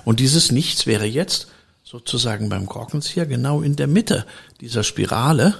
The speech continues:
Und das wäre sozusagen der Weg, den der Korkenzieher nimmt.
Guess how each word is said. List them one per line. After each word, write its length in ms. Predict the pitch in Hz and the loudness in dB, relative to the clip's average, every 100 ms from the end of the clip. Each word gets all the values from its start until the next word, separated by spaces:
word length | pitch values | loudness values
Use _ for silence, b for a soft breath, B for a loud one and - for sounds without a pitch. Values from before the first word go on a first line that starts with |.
| - _ _ _ _ _ _ _ B B - | -6 _ _ _ _ _ _ _ B B 0
Und 240 | 120 117 | 0 2
das 200 | 147 - | 2 2
wäre 160 | 156 143 | 2 2
sozusagen 420 | 147 - 135 131 | 0 2 4 6
der 300 | 123 110 117 | 4 2 2
Weg, 440 | 117 208 - - - - | 2 2 0 -8 -10 -2
den 120 | 143 | 0
der 100 | 156 | 0
Korkenzieher 540 | - 147 160 - 165 | 0 -2 -4 -2 0
nimmt. 300 | 170 123 - | 0 -2 -8